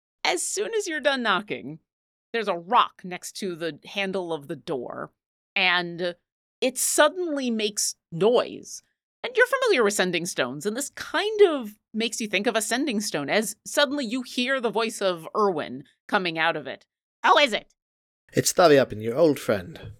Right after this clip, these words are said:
Speaker 1: "Oh, yes, okay. All right, I'll unlock the door. Come downstairs immediately."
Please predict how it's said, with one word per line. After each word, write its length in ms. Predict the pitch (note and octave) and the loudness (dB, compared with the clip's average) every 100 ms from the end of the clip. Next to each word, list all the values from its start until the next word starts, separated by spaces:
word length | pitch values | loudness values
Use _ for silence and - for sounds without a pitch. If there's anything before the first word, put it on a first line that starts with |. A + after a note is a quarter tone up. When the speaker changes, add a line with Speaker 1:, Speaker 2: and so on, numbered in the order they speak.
| _ _ _ _ - | _ _ _ _ -2
Speaker 1:
"Oh, 420 | B4+ C5+ B4+ D#4+ A3+ | 4 6 4 2 0
yes, 300 | F#4 - - | 0 -2 0
okay. 320 | E4+ G4 D#4+ - - | 0 0 -4 -8 4
All 80 | D4 | 6
right, 240 | A4+ A#4+ - | 8 4 0
I'll 180 | A3+ C4+ | 0 2
unlock 400 | F#4+ G4+ G#4 - | 2 2 0 0
the 80 | E4+ | -2
door. 280 | C4+ F4+ F#4+ | 4 6 6
Come 300 | - A4 G4 | 4 -2 -2
downstairs 720 | - G#4 F#4 - - D#4 G4+ | -2 -2 -2 -4 2 2 4
immediately." 840 | G#3+ A3+ G4+ G#4 G#3 F3+ E3 C3 | 0 -2 0 0 0 -4 -8 -10